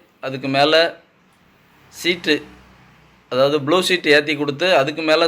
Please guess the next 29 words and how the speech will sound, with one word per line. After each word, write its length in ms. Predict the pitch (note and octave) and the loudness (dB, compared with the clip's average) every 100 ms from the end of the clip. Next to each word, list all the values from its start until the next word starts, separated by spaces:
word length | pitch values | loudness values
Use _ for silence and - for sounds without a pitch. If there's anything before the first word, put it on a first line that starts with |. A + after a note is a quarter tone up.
| - | 2
சோலார் 380 | D3 D#3 D3+ - | 4 4 2 0
பேனல் 320 | C#3+ D#3 D#3+ D3 | 0 2 0 0
மவுண்ட் 180 | C#3+ C#3+ | -2 -2
பண்ற 260 | D3 C#3 | -2 -2
மாதிரி 260 | C3+ C#3 C3 | 0 -2 0
ப்ராஜெக்ட் 320 | B2+ C3 B2+ | 0 -2 -6
பண்ணியிருக்கிறோம். 600 | A#2+ A#2 A2 A#2 D3 E3+ - _ _ _ _ _ _ | -8 -8 -6 -4 -4 -4 -14 _ _ _ _ _ _
ஏன்னா, 220 | C3+ D3+ D3+ C#3 B2 A2 - _ _ _ _ | -2 2 2 2 0 -2 -8 _ _ _ _
அதுக்கு 320 | B2 D3 D#3 | -6 -4 -2
தகுந்த 260 | D#3 D#3+ D#3 | 0 2 2
மாதிரியான 320 | D#3 D#3+ E3 | 2 2 2
strength 360 | E3 D3 C#3+ D#3+ | -2 -4 0 -2
and 100 | D#3 D3+ | -2 -2
stability 340 | C#3 D3+ D3 | 0 0 2
இருக்கிற 480 | C#3+ C3+ C3 C3+ C3 | 0 0 -2 0 2
வகையில 480 | C3 C#3 D3+ E3 - - | 0 2 2 2 -4 -12
எங்களோட 280 | C3+ C3 B2+ B2+ B2 A#2+ - - _ - | -4 -2 0 0 2 0 -2 -16 _ 0
சோலார் 320 | C#3+ E3 E3+ D#3+ | 4 6 4 2
பேனல் 240 | D#3+ D3+ | 0 0
வைக்கிறதுக்கான 840 | C3+ C3 C#3 C3+ C#3 C3 C#3 D#3+ D#3+ - | -2 -2 -2 -2 -2 0 0 -2 -6 -14
ஸ்ட்ரக்சர் 420 | - - - D#3 C#3 | -8 -6 0 2 4
அமைப்பை 320 | D3 D3 C3+ | 2 2 0
ஏற்படுத்தி, 600 | C3 C3 C3+ B2+ D3 D#3+ - | 0 0 -4 -4 -4 -4 -4
அதுக்கு 260 | A#2 C3+ C#3 | -6 -4 0
மேல 200 | C#3 D3+ | 2 2
பேனல் 360 | C#3 C3 C#3+ | 2 0 0
மவுண்ட் 220 | C3 B2+ C3 | 0 -2 -4
பண்ணி 200 | C3+ C3 | -6 -6
கொடுத்துருக்குறோம். 580 | A2+ A#2 A2 A2+ D3 | -8 -8 -4 -2 -2